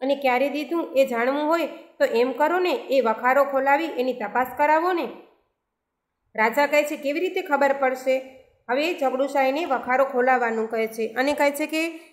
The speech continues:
"એ વખારોની અંદરનું અનાજ કોનું છે એ જો તમને જાણવું છે તો એ તમે મારી સાથે આવી અને એ ખોલાવીને જુઓ." ત્યારે ઝઘડુશા કહે છે, "એમ જ ખબર પડશે, દરેકે દરેક વખારની અંદર ભીતપત્ર પર તાંબા પત્રામાં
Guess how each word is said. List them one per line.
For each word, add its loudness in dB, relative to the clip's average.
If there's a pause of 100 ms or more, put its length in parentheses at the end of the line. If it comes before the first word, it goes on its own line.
(140)
"એ 4
વખારોની 4
અંદરનું 2
અનાજ 2
કોનું 2
છે -4
એ -2
જો -2
તમને -2
જાણવું -4
છે -10
તો 2
એ 4
તમે -2
મારી -2
સાથે -2
આવી 0
અને 2
એ -2
ખોલાવીને -2 (220)
જુઓ." 0 (140)
ત્યારે 6
ઝઘડુશા 0
કહે 0
છે, -6 (340)
"એમ 4
જ 0
ખબર 0
પડશે, -2
દરેકે 2
દરેક 4
વખારની -2
અંદર 0 (300)
ભીતપત્ર 0
પર 2
તાંબા 2 (520)
પત્રામાં 2